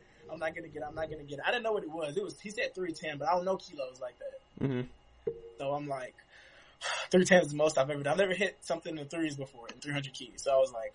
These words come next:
Speaker 1: "Yeah, this is definitely, it's not gonna go good." I was like, "It's gonna look bad. It's, it's gonna staple me. It's not gonna get off the floor."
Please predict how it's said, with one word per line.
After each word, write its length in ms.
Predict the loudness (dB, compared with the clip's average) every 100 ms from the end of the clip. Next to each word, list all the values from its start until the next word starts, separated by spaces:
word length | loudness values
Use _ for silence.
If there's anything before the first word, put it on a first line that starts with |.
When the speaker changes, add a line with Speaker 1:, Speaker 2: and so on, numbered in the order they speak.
| -8
Speaker 1:
"Yeah, 120 | -4 -2 -2 -2
this 100 | -4
is 140 | -12 -4
definitely, 420 | -4 -4 -12 -10 -8
it's 180 | -8 -4
not 260 | -2 -2
gonna 160 | -4 -6
go 140 | -4
good." 360 | -4 -8 0 6
I 60 | 6
was 100 | 6
like, 160 | 0
"It's 120 | -2
gonna 140 | -4 -4
look 180 | -4 2
bad. 280 | 4 6
It's, 160 | 4 0
it's 100 | -4
gonna 140 | -2
staple 340 | 2 2 2 2
me. 100 | 0
It's 100 | 2
not 140 | 0
gonna 140 | -2 -6
get 200 | -2 2
off 160 | 2
the 80 | -2
floor." 440 | -8 -2 0 0